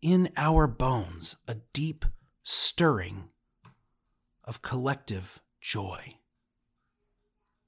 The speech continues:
a remembering of why we love what we love.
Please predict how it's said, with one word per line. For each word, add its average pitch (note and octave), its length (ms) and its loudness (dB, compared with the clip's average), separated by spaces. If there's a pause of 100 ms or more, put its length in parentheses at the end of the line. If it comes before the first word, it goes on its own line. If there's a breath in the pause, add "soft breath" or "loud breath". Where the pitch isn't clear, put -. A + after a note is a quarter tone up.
(300)
a D3+ 120 2
remembering C#3 920 2 (1900)
of G#2+ 220 -8
why D3 320 6
we D#3+ 160 4
love C#3+ 680 0 (160)
what G#2+ 280 -8
we G#2+ 160 -6
love. G#2+ 520 -10